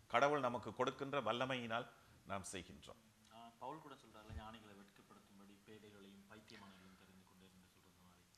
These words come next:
Speaker 1: அது கொரிந்தியரில், ஆ, அவர் சொல்வதற்கான ஒரு காரணம் இருக்கிறது. அந்த இடத்தில் என்னவென்று சொன்னால், கொரிந்து சபை மக்கள் உலக ஞானத்திற்கு முக்கியத்துவம் கொடுத்தார்கள்.
Speaker 2: ம்.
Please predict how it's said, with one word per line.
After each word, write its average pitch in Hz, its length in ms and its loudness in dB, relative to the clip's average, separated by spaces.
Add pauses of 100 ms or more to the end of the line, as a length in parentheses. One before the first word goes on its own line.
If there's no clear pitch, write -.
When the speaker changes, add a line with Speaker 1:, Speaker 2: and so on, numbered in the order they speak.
Speaker 1:
அது 98 140 2
கொரிந்தியரில், 123 600 2 (420)
ஆ, 101 580 0
அவர் 113 240 2
சொல்வதற்கான 160 520 8
ஒரு 131 160 6
காரணம் 147 500 8
இருக்கிறது. 107 360 2
அந்த 104 160 2
இடத்தில் 120 300 2
என்னவென்று 117 340 2
சொன்னால், 123 460 2
கொரிந்து 131 360 2
சபை 117 260 4
மக்கள் 123 300 0
உலக 127 300 0
ஞானத்திற்கு 135 640 2
முக்கியத்துவம் 110 560 -4
கொடுத்தார்கள். 82 520 -6
Speaker 2:
ம். - 100 -20